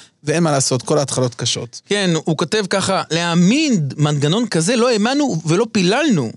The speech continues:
Speaker 2: אבל רק בדבר אחד, המשטרה הצבאית והצרה-, והצבא עוד לא בסדר. צריכים לחנך אותם. זה בושה וחרפה שתהיה לנו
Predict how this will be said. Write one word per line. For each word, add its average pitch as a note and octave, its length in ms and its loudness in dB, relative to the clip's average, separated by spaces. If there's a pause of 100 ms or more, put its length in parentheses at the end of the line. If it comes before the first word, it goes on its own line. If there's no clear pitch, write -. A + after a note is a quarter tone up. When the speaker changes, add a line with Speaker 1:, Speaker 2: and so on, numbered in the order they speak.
(500)
Speaker 2:
אבל A2+ 100 -6
רק F3+ 160 -2
בדבר C#3+ 600 0
אחד, C3+ 460 -2
המשטרה B2 320 -2
הצבאית B2+ 320 -4
והצרה-, A#2+ 520 -4 (180)
והצבא A#2+ 460 -2
עוד D#3 160 -2
לא D#3 60 0
בסדר. A#2+ 440 -2
צריכים F3 260 -4
לחנך D#3+ 300 -4
אותם. C3+ 300 -6
זה D#3+ 100 -2
בושה F3 280 0
וחרפה E3+ 320 -4
שתהיה E3+ 180 -2
לנו E3+ 380 0